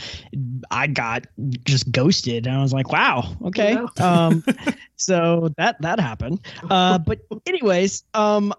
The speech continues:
Speaker 1: I had been looking forward to seeing this film for a while. Um, you know, it's funny because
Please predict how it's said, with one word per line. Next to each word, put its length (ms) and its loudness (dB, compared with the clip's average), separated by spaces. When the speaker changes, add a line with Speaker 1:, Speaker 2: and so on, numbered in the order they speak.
Speaker 1:
I 160 2
had 300 -2
been 160 -4
looking 360 -6
forward 340 -4
to 100 -14
seeing 320 -8
this 200 -6
film 260 -6
for 180 -6
a 80 -4
while. 400 -4
Um, 480 2
you 120 2
know, 300 2
it's 200 -2
funny 280 2
because 580 -2